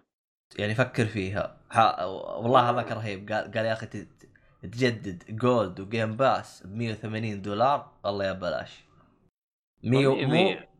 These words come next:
Speaker 1: مو مية وثمانين دولار، مية وواحد وثمانين دولار. <laughs> زود. الواحد بدولار حقت هذه. آه،
Speaker 2: والله حلو.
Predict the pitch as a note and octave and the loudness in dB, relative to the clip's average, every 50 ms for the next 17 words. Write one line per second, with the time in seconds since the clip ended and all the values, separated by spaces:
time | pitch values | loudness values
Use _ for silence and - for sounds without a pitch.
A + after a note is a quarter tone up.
0 | _ _ - C3+ D3+ E3 F3+ F#3 F#3 F#3 F3 D#3+ D3+ E3+ D#3 D#3 D3+ D3+ C#3+ C3+ | _ _ -4 0 0 2 2 4 4 4 2 2 0 -2 -4 -4 -4 -6 -6 -2
1 | C3+ B2+ A#2+ A#2 A2+ - B2 C3 C3+ C#3 C3+ C3+ C#3 D3 C3+ - A2+ G#2+ G#2+ A2+ | 0 2 2 2 2 -2 -4 -4 -2 -2 0 2 2 2 2 2 0 -8 -12 -12
2 | G#2 G#2+ G#2 G2+ F#2+ F#2 F#2+ F#2 F#2 F2 F2 G2 - - C#3+ D#3 D#3 - - C#3 | -10 -10 -10 -10 -12 -10 -10 -8 -6 -4 -4 -4 -4 -4 -2 -2 -2 0 2 2
3 | B2+ B2+ B2+ - - - - - - - - - - _ - - - _ _ _ | 2 2 2 -2 -6 -12 -12 -10 -8 -8 -8 -8 -12 _ -20 -20 -20 _ _ _
4 | - - - - _ - - - - - - C3+ - - - - - - - A#2+ | -14 -14 -14 -16 _ -12 -12 -12 -4 0 2 2 2 2 -2 -8 -8 -8 -6 -2
5 | A#2+ A#2+ A#2 A2 A2 A2 A2+ A2 A2 A#2+ A2+ A#2 A2+ G#2+ G2+ G2 G2+ G2 G2+ F#2 | 0 0 0 0 -2 -4 -6 -6 -4 -2 -2 0 0 0 0 -2 -6 -8 -8 -8
6 | F2 F2+ E2 - - - - - - _ - - - - - - - _ _ _ | -6 -4 -6 -6 -6 -12 -18 -20 -20 _ -20 -20 -20 -20 -20 -20 -20 _ _ _
7 | _ _ _ _ _ _ _ - - A2+ B2 C3 C3 C3+ C3+ C3+ C3+ C3+ C3+ C3+ | _ _ _ _ _ _ _ -2 0 4 4 6 6 4 4 4 4 4 4 4
8 | C#3 C#3 C#3 F#3 F3+ D3 G#2 G2+ G2 F#2 F2+ | 2 2 0 -2 -4 -4 -6 -6 -6 -6 -6